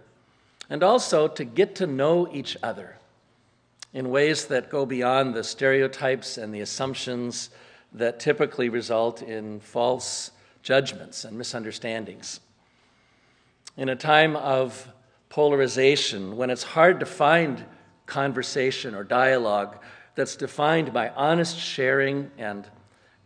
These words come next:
generous listening and also mutual respect, that was a breath of fresh air. Or in the language of this gospel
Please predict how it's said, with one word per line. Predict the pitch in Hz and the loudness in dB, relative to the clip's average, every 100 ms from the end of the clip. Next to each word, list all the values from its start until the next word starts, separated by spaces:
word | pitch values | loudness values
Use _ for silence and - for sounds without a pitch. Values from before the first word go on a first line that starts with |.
| - 107 | -20 -10
generous | 117 139 156 151 147 127 | -2 2 2 0 -2 -8
listening | 139 - 151 151 156 - _ _ _ _ _ - - | -8 -8 -8 -10 -12 -16 _ _ _ _ _ -20 -14
and | 120 | -6
also | 110 139 - 135 120 120 123 | -2 -2 -2 -2 -2 -4 -6
mutual | 135 143 151 127 | -4 -2 -2 -2
respect, | 113 107 - - 127 113 - - - - - _ - - | -2 -6 -10 -2 0 0 -4 -20 -20 -20 -20 _ -20 -2
that | 143 165 | 0 2
was | 156 143 - - _ _ - | 0 0 -6 -12 _ _ -18
a | |
breath | 110 131 147 143 | -2 0 0 -2
of | - | -6
fresh | - 143 - | 0 0 2
air. | 139 117 90 113 - _ _ _ _ - - - _ | 0 0 -4 -12 -20 _ _ _ _ -20 -20 -20 _
Or | 160 170 165 | 4 6 8
in | 156 143 | 6 2
the | 135 | 2
language | 135 151 147 147 143 | 2 0 0 -2 -2
of | 131 127 120 - - | -4 -4 -4 -12 -12
this | 139 - | -10 -6
gospel | 143 139 - - 113 | -2 0 -2 -8 -8